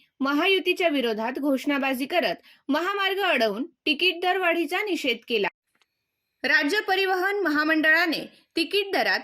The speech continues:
पंधरा टक्के भरमसाठ दरवाढ करून सर्वसामान्यांच्या खिशावर डाका टाकून शासनाची तिजोरी भरण्याचा केविलवाणा प्रयत्न सुरू केला आहे. ग्रामीण भागाचे जीवनमान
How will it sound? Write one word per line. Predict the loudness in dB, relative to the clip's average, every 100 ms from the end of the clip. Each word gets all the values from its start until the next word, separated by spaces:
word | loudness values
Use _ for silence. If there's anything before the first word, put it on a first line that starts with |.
| -8 -2
पंधरा | 0 2 2
टक्के | 0 -4 -2 -2
भरमसाठ | 2 2 2 2 0 0 -2
दरवाढ | 0 2 2 0
करून | 0 -2 -2 -6 -12 -20 _
सर्वसामान्यांच्या | -2 0 0 0 0 0 0 0 -2 -2
खिशावर | 0 0 0 2 2
डाका | 2 0 0
टाकून | 0 0 -2 -6 -6 -10 _
शासनाची | -2 0 0 0 0 0 0
तिजोरी | 0 0 0
भरण्याचा | 0 0 0 0 -2 -4
केविलवाणा | -4 -2 0 0 0 0 -2
प्रयत्न | 0 0 0 -2 -4
सुरू | -2 -2 0
केला | 0 0
आहे. | 0 0 -2 -6 -10 _ _ _ -4
ग्रामीण | 0 2 2 2
भागाचे | 2 0 -2 -2
जीवनमान | 0 0 0 0 0 -2